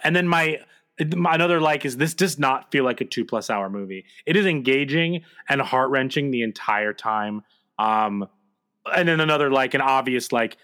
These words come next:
"I like that they don't show you the baby at the end. It's all up t-" they talk about what's wrong with it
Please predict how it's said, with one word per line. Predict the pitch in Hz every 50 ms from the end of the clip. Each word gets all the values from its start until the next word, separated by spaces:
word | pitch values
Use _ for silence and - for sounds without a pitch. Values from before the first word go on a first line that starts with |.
| _ _ -
"I | 135 143
like | 143 143 135 131
that | - 135 -
they | 139 131 123
don't | 120 123 127 127 117
show | - - 139 127 127 131
you | 131 143 151 151 156
the | 147 151 165
baby | 147 160 160 160 160 160 170 170
at | 170 165
the | - 175 170
end. | 165 165 170 170 165
It's | 147 - -
all | 139 135 127 131 139
up | 131 - _ -
t-" | - - - - - -
they | 135 135
talk | - - 135 131 131 - -
about | 143 143 139 147 143 143
what's | 151 147 - 151
wrong | 160 160 156 160 156
with | 160 160 160 175
it | 165 170 151